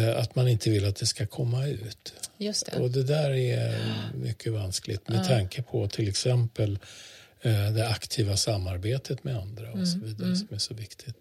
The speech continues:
Speaker 2: Just det, man märker att man, man kan inte stå för, eller man, ja, just det.
Speaker 1: Mm,
Speaker 2: Precis.
Speaker 1: mm.
Speaker 2: Det, det är en sorts början till att tappa.
Speaker 1: Ja.
Speaker 2: Och, och den är ju också, tänker jag, vi, det, vi hade ju ett avsnitt där Martin Ekberg pratade om psykologisk trygghet
Speaker 1: Ja.
Speaker 2: och, och så.
Speaker 1: Mm.
Speaker 2: Det,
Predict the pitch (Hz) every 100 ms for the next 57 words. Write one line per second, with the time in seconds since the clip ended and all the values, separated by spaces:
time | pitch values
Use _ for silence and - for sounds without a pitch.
0 | - _ - - - - - 220 220 -
1 | 156 170 180 185 190 180 180 180 180 180
2 | 180 180 170 180 175 165 170 - 185 180
3 | 175 151 147 156 147 156 - 143 165 175
4 | 170 - - 165 - _ - 123 120 127
5 | 143 - - - 120 117 - 175 180 170
6 | 175 175 170 190 160 175 190 - - 147
7 | 156 - - 139 127 113 123 - 196 185
8 | 208 180 202 233 254 254 226 - - 226
9 | 214 - - _ _ _ _ _ - 196
10 | 190 170 - - - - 170 190 180 190
11 | 190 185 185 190 175 170 190 180 - 175
12 | 170 175 180 175 165 - 202 185 170 165
13 | 165 165 165 160 156 160 156 160 - -
14 | - - 185 170 196 165 123 117 170 -
15 | 160 - 139 117 175